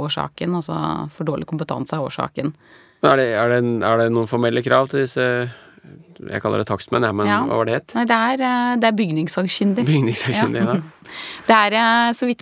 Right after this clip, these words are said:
Speaker 1: meg bekjent, så har de ikke noe kompetansekrav utover, eh, kursing,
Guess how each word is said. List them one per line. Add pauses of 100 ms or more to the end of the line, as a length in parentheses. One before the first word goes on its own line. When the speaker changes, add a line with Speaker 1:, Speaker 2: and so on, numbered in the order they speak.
Speaker 1:
meg
bekjent,
så
har
de
ikke
noe
kompetansekrav
utover,
eh,
kursing,